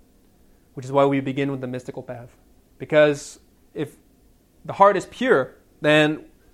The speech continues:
we will know God. If it is impure, we will not know God, and we will suffer. This is why, uh, Prophet Muhammad taught in the Hadith, the Muslim oral tradition, "There is a polish for everything that removes rust,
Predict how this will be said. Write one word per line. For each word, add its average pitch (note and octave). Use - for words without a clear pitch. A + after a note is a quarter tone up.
we E3+
will G3+
know F3+
God. D#3
If C#3+
it E3+
is D3+
impure, E3+
we C#3+
will D3
not D3
know B2+
God, A#2
and C3+
we C3+
will C3+
suffer. C3
This C#3
is C#3
why, D3+
uh, C#3
Prophet D#3
Muhammad D3
taught C#3
in C#3
the C3
Hadith, C#3+
the C3+
Muslim C#3+
oral C3+
tradition, C#3+
"There D#3+
is D#3
a D3+
polish F3+
for D#3+
everything D#3
that D3
removes C#3
rust, C3+